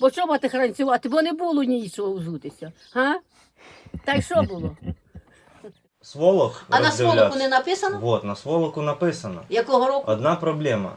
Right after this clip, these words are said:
Speaker 2: В тій хаті на сволоку написана ціла фраза, але її фарбою замастювали, і треба...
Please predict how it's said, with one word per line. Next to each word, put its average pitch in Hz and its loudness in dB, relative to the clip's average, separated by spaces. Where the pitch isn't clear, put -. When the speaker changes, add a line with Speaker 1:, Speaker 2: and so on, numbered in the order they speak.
Speaker 2:
В - -20
тій 202 -6
хаті 104 -2
на 110 -6
сволоку 170 2
написана 147 2
ціла 147 -2
фраза, 165 2
але 127 0
її 160 -2
фарбою 139 0
замастювали, 135 -2
і 107 -12
треба... 147 4